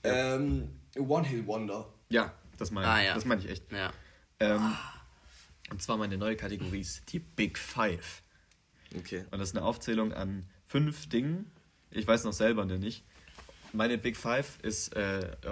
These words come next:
Speaker 2: heute, geht heute in die Richtung peinliche Dinge im Alltag, die
Speaker 3: Okay.
Speaker 2: aber immer wieder passieren.
Speaker 3: Oh, das wird witzig. Da
Speaker 2: Und
Speaker 3: müssen wir aber auch drauf reagieren,
Speaker 2: und
Speaker 3: dann
Speaker 2: ich wei-, ich weiß jetzt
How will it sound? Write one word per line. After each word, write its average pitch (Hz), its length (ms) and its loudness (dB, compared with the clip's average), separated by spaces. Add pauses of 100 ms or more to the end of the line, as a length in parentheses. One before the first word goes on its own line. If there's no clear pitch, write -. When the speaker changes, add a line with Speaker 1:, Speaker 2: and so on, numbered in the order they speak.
(140)
Speaker 2:
heute, 113 240 -2
geht 98 140 -6
heute 107 180 -2
in 98 60 -6
die 98 60 -4
Richtung 104 300 -6
peinliche 117 500 0
Dinge 110 220 -2
im 95 140 -4
Alltag, 92 460 -2 (240)
die - 40 -6
Speaker 3:
Okay. - 80 -2
Speaker 2:
aber 110 160 4
immer 143 180 8
wieder 120 200 6
passieren. 104 500 0
Speaker 3:
Oh, 120 140 2
das - 160 -6
wird 104 180 -8
witzig. 101 340 -10 (1080)
Da 120 140 8
Speaker 2:
Und 117 60 10
Speaker 3:
müssen 117 120 4
wir 135 60 6
aber 110 140 2
auch 110 100 0
drauf 107 320 -4
reagieren, 104 360 -2
Speaker 2:
und 113 60 4
Speaker 3:
dann 113 80 2
Speaker 2:
ich 92 40 -6
wei-, 127 180 8
ich 120 100 2
weiß 156 160 10
jetzt 165 80 2